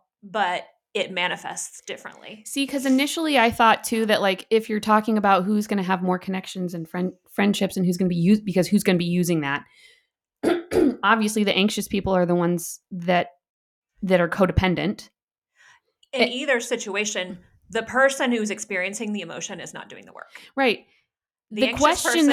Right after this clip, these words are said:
Speaker 1: person
Speaker 2: we
Speaker 1: is
Speaker 2: should
Speaker 1: saying,
Speaker 2: is
Speaker 1: "Do
Speaker 2: how
Speaker 1: this
Speaker 2: they're
Speaker 1: work
Speaker 2: using
Speaker 1: for
Speaker 2: their
Speaker 1: me."
Speaker 2: friends.
Speaker 1: Yeah,
Speaker 2: Yes.
Speaker 1: the anxious person is saying to their friend, "Do this work for me." The avoidant person is saying, "Well, then how about neither of us do this work?"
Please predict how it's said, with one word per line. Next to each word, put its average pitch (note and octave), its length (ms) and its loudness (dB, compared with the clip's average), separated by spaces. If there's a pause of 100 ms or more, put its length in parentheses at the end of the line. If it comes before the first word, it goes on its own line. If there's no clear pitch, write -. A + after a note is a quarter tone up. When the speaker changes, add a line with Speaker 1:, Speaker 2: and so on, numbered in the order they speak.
Speaker 1:
person - 20 0
Speaker 2:
we B3 80 2
Speaker 1:
is B3 100 0
Speaker 2:
should A#3+ 140 2
Speaker 1:
saying, G#3 360 -4
Speaker 2:
is A#3 220 4
Speaker 1:
"Do - 80 -12
Speaker 2:
how C4+ 300 4
Speaker 1:
this D4+ 100 2
Speaker 2:
they're A#3 120 4
Speaker 1:
work A3+ 100 0
Speaker 2:
using F#3 180 -4
Speaker 1:
for G#3 80 -2
Speaker 2:
their G3+ 80 -6
Speaker 1:
me." E3 100 -12
Speaker 2:
friends. D#3 360 -12
Speaker 1:
Yeah, A3 180 2
Speaker 2:
Yes. - 160 -8
Speaker 1:
the A3 100 -4
anxious C4 280 -8
person B3 280 -6
is G#3+ 120 -10
saying F#3+ 420 -8 (680)
to A#3+ 100 4
their G#3+ 120 4
friend, F#3+ 300 0
"Do A#3 100 -2
this A3 200 0
work G3+ 180 -4
for F#3+ 160 -4
me." E3 320 -12 (460)
The G#3 200 0
avoidant A3 400 0
person G#3+ 280 -4
is G3+ 120 -4
saying, F#3 400 -8 (240)
"Well, C4 100 -8
then D4+ 140 -6
how D#4 100 -10
about F4 200 -4
neither F4 240 -4
of F#3+ 100 -6
us G#3 160 -16
do F#3+ 120 -12
this G#3 200 -8
work?" B3 280 -2